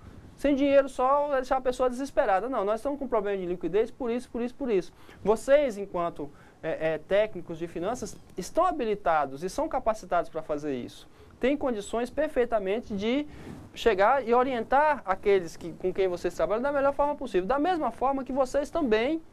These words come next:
enquanto gestores, podem tomar decisões baseadas nas informações que vocês têm.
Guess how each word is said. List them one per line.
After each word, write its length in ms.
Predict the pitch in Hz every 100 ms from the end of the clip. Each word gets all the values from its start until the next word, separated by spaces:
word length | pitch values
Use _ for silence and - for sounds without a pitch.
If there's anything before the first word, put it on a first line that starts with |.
| -
enquanto 340 | 214 208 220
gestores, 400 | 208 202 233 247
podem 340 | - 247 302 349
tomar 300 | 339 311 302
decisões 500 | 320 339 240 233 262
baseadas 400 | 277 285 254 254
nas 140 | 285
informações 540 | 302 311 311 294 302
que 60 | -
vocês 340 | 349 320 339
têm. 260 | - 254 269